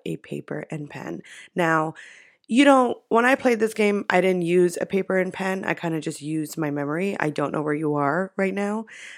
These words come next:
Um, but if you are sitting down, if you are, if you have access to your phone or a paper and pen, just go ahead and grab it and we'll begin. Now, the first question I'm going to ask you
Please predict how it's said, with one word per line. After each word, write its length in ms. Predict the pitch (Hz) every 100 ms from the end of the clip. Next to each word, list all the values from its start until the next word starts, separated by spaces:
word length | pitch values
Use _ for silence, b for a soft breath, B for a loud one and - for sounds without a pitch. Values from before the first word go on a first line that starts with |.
| B
Um, 300 | - 170 165
but 140 | 160 165
if 120 | -
you 100 | 180
are 100 | 165
sitting 360 | 170 180 190 220
down, 400 | 208 196 196 196
if 240 | - -
you 140 | 170 165
are, 460 | 160 151 143 143 - b _
if 140 | - -
you 80 | 180
have 120 | 165
access 540 | 175 - 208 208 -
to 160 | - 156
your 160 | 147
phone 540 | - - 220 226 226 220 B B B
or 240 | - 220 240
a 100 | 226
paper 280 | 226 220 214
and 160 | 202
pen, 260 | - 175 175
just 220 | 165 -
go 160 | 165 165
ahead 160 | 151
and 120 | 147
grab 240 | 139 143 -
it 220 | - - B B B _
and 180 | 165 147
we'll 120 | 147
begin. 440 | - 147 - - - _ _ _ _ _ _ _ _ _ _ _ - B B B _
Now, 240 | 185 - - _ B B _
the 80 | 180
first 260 | 220 254
question 280 | - 269 247
I'm 80 | 233
going 200 | 208 208
to 120 | -
ask 340 | 160 156 - 170
you 160 | 156